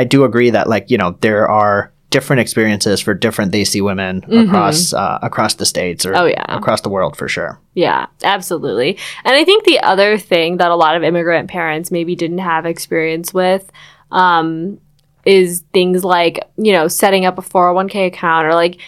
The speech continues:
Speaker 2: maybe some of us didn't grow up watching our parents get annual physical exams and, like, take care of themselves in the best way. Um, and so I think in that way, like, it can kinda then make it harder to do those things for yourself when you're an adult if you haven't seen that behavior modeled. And I think that's just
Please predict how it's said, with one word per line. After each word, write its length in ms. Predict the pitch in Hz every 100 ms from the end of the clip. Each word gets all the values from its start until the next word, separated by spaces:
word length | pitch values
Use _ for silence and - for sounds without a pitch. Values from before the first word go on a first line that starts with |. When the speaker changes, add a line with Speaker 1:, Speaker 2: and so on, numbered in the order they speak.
| - 208
Speaker 2:
maybe 280 | 226 247
some 200 | 247 220
of 80 | 220
us 200 | 220 208
didn't 280 | 202 190 185
grow 160 | 185 175
up 160 | 170
watching 380 | 175 170 180 175
our 100 | 170
parents 520 | 170 185 175 170 175 170
get 320 | 175 170 -
annual 360 | 170 175 185 185
physical 420 | 185 196 208 220
exams 560 | 233 220 330 269 196 180
and, 80 | 175
like, 180 | 175 180
take 180 | 208
care 240 | 202 233 269
of 80 | 185
themselves 460 | 180 185 160 165
in 80 | 180
the 60 | 175
best 320 | 170 175 -
way. 420 | 180 170 175 175 175 - - - -
Um, 720 | 185 185 180 180 175 151 - _ -
and 160 | 214 240
so 80 |
I 120 | 247 233
think 220 | 381 403
in 120 | 262
that 200 | 208 190
way, 120 | 208
like, 160 | 208 180
it 120 | 202
can 160 | 214 196
kinda 320 | 208 202 196
then 220 | 185 185
make 200 | 180 175
it 100 | 160
harder 380 | 180 170 170 180
to 140 | 190
do 180 | 156 175
those 240 | 175 175 180
things 360 | 175 175 180
for 100 | 180
yourself 720 | 165 156 - 156 147 226 -
when 220 | 190 180 165
you're 320 | 175 170 170
an 160 | 170
adult 400 | 180 175 196 208
if 140 | 185 185
you 80 | 190
haven't 460 | 175 165 147 143
seen 260 | - 190 175
that 200 | 170 143
behavior 500 | 180 185 165 170 170
modeled. 440 | 175 151 170 220
And 140 | 196 180
I 140 | 175
think 200 | 175 180
that's 240 | 175 170 -
just 300 | 185 -